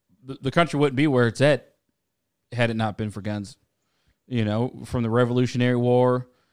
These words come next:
uh, Civil War, a-, any war that was fought for our freedoms,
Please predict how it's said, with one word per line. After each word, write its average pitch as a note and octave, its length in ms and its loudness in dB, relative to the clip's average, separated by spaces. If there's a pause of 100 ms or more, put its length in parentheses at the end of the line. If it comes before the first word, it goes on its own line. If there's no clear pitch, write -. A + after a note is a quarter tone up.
(200)
uh, G#2+ 160 -6
Civil A#2+ 360 2
War, A#2+ 400 0
a-, A2+ 40 -8
any C3+ 440 -2
war A#2 540 -2 (300)
that A#2+ 120 -2
was A2 100 -8
fought B2 240 -2
for B2 180 0
our G#2+ 80 -2
freedoms, A#2+ 600 -6